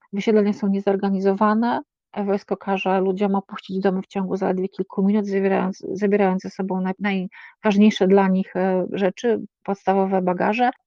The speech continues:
po czym ludzie piechotą pędzeni są do granicy zachodniej lub punktów zbornych, gdzie czasami tygodniami oczekują na jakieś decyzje albo dalszy transport.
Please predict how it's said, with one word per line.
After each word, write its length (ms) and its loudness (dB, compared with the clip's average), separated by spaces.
po 140 0
czym 240 2
ludzie 280 4
piechotą 520 2
pędzeni 340 0
są 180 0
do 100 2
granicy 400 -2
zachodniej 460 2
lub 140 0
punktów 340 -8
zbornych, 460 2
gdzie 180 0
czasami 400 -4
tygodniami 600 -2
oczekują 560 -4
na 340 -4
jakieś 480 -12
decyzje 580 -4
albo 340 -2
dalszy 320 -4
transport. 540 -12